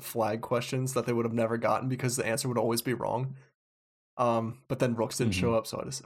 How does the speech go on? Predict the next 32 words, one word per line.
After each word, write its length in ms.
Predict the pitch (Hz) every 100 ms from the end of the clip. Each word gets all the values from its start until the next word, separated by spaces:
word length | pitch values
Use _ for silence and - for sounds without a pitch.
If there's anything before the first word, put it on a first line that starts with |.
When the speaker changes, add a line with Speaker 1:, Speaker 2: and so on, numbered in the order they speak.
| -
Speaker 1:
we 100 | 135
had 60 |
to 60 | 131
ch-, 180 | - -
we 60 | 160
had 60 | 131
to 40 | -
switch 240 | - 127
it 80 | 117
up. 220 | 120 - - - _ _ _ _ _ _ _ - _ -
Speaker 2:
It 60 | 107
had 100 | 104
to 60 |
be 120 | 87 101
fair, 480 | - 90 87 90 -
Speaker 1:
Yeah. 60 | 98
Speaker 2:
and 160 | 92
Rook 240 | 92 - -
and 160 | 92 87
Zach 280 | 95 90
actually 420 | - 90 - 85 85
win. 240 | 85 85
Speaker 1:
Yeah. 160 | 113 117
Speaker 2:
So 320 | - - 92 - - _ -
Speaker 1:
Though 140 | 143
Zach, 280 | 127 127 - -
Zach, 320 | 165 165 170 -
uh, 220 | 151 139
tied 300 | 135 120 117
for 80 | -
first 300 | 127 135 -
because 360 | 127 131 131